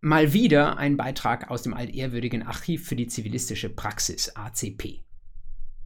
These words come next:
Das ist gerade unterwegs im denkwürdigen Jahrgang Nummer zweihundertzweiundzwanzig und dort finden Sie einen spannenden Aufsatz auf den Seiten hundertdreiundsechzig bis zweihundertsechzehn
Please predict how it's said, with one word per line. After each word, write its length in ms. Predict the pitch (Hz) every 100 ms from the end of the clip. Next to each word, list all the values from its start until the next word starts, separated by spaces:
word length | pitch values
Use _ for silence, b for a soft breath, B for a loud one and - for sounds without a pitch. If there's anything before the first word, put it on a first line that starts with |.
| - - - - b b b b b b b b b b b b b b b -
Das 260 | 120 131 -
ist 480 | 135 - - -
gerade 300 | - 110 113
unterwegs 460 | 117 127 117 131 -
im 240 | - 120
denkwürdigen 800 | 104 120 - 120 127 123 113 110
Jahrgang 600 | 104 98 110 131 110 110
Nummer 280 | 107 123 113
zweihundertzweiundzwanzig 1700 | 107 - 113 127 110 104 - 110 113 107 - 98 147 - 247 285 -
und 280 | - 143 -
dort 240 | 143 185 -
finden 240 | 165 165
Sie 140 | 143
einen 120 | 123 123
spannenden 360 | - 120 120
Aufsatz 440 | 120 127 - 110 -
auf 140 | -
den 160 | 123 117
Seiten 260 | 120 117
hundertdreiundsechzig 840 | 127 147 104 110 139 - - 120 -
bis 120 | -
zweihundertsechzehn 1000 | - 117 117 101 160 - - - 175